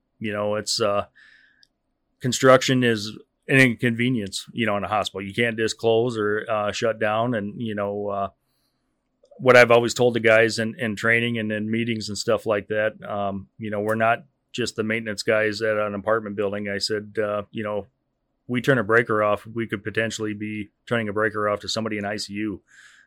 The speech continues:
um, you know, on a ventilator, you know, um, or you turn water off to something,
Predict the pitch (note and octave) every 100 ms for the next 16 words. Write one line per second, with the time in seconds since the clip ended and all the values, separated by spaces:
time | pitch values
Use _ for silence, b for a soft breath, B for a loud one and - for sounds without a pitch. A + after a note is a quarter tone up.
0 | - G#2 G2+ G2 F#2+ F2 - A2 G#2+ G2+
1 | G2+ F#2+ - C3 G#2 G2 G#2+ G#2+ G#2 G#2
2 | G#2 G#2+ A2 G2+ G#2 G#2 - A2+ G#2 G2
3 | G2 F#2 _ _ _ _ _ _ - _
4 | - _ - G#2 G2+ G2+ A2 A#2 A2+ A#2+
5 | A2+ G#2+ A2 G#2+ G2+ - G2 A2 G#2 G#2+
6 | G#2